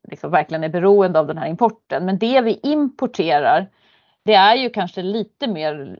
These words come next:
lyxvaror då, som en hel del kött, ost, alkohol. Eh, men någonting, eh, som vi inte har så mycket av i Sverige, det är ju frukt och grönsaker. Där, där är vi också be-, verkligen beroende av,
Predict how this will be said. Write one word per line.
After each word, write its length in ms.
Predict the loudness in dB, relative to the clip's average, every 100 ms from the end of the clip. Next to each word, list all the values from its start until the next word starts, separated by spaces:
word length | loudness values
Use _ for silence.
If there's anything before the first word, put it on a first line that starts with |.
| -8
lyxvaror 1120 | -6 -6 -8 -20 -16 -6 4 6 6 4 -4
då, 160 | -6
som 460 | -8 -6 -6 -8 -18 _ _ _
en 80 |
hel 200 | -6 -4
del 140 | -2 -6
kött, 380 | -2 2 2 _ _ _ _ _
ost, 720 | -4 -4 -4 -16 -20 _ -20 _ -8
alkohol. 640 | -2 -2 -2 0 2 2 0 -4 _ _ -2
Eh, 480 | 2 6 6 6
men 160 | 4 4
någonting, 540 | 4 4 2 0 -4
eh, 420 | -6 -10 -10 -10 -12 -18
som 220 | -4 -2
vi 120 | 0
inte 220 | 0 2
har 140 | 4 4
så 100 | 0
mycket 200 | -2 0
av 120 | 0
i 40 |
Sverige, 260 | -2 -2 -2
det 100 | -2
är 40 |
ju 80 | -6
frukt 320 | -4 -6 -6
och 80 | -6
grönsaker. 760 | 0 0 0 2 2 0 -6 -2
Där, 220 | 2 2
där 320 | 2 0 0
är 120 | 0
vi 160 | -4 -4
också 200 | -4 -10
be-, 220 | -8 -6
verkligen 360 | -2 -2 -2 -2
beroende 420 | -2 -2 -4 -4
av, 200 | -4 -6